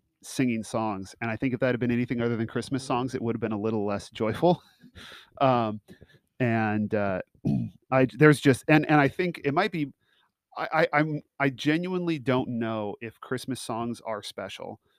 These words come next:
or if they're just infused with special memories. You know, like, w-,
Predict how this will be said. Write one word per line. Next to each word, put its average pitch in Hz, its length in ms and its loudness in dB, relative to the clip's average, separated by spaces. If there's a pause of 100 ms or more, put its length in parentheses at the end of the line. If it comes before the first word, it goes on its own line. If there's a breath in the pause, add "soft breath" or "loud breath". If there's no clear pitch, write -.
(120)
or 127 200 2
if 127 180 0
they're 127 160 -2
just 120 260 -6
infused 123 760 0
with 113 140 -8
special 113 380 -4
memories. 120 520 -4 (720)
You 143 100 6
know, 143 80 8
like, 135 180 6 (180)
w-, 143 160 0